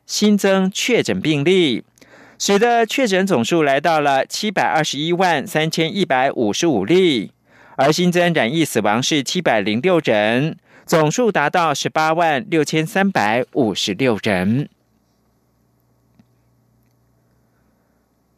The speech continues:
美国总统当选人拜登十九号公开介绍环境团队的主要成员。他表示，在重建因为covid nineteen疫情重创的经济过程当中，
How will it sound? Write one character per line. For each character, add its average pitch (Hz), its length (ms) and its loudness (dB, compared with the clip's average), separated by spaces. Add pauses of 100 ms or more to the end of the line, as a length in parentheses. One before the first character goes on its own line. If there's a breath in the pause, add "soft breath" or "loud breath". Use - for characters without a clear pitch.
(160)
美 220 200 2
国 262 120 4
总 269 180 2
统 208 180 4
当 226 200 2
选 160 180 0
人 151 180 0
拜 185 200 0
登 190 240 0
十 190 120 0
九 131 180 0
号 151 400 0
公 208 320 0
开 185 280 -2
介 180 180 0
绍 151 280 2
环 123 280 0
境 202 200 0
团 143 200 0
队 156 140 2
的 131 160 2
主 107 180 -2
要 147 180 0
成 120 340 -4
员。 120 480 0 (560 soft breath)
他 170 140 2
表 131 220 2
示， 170 420 0 (220 soft breath)
在 247 200 2
重 196 220 0
建 202 240 0
因 208 100 0
为 208 140 2
covid 143 300 0
nineteen 175 260 -2
疫 107 160 -2
情 127 340 0
重 175 240 0
创 151 240 0
的 127 260 0
经 190 220 0
济 185 160 -2
过 185 200 0
程 123 180 -4
当 160 240 0
中， 175 440 0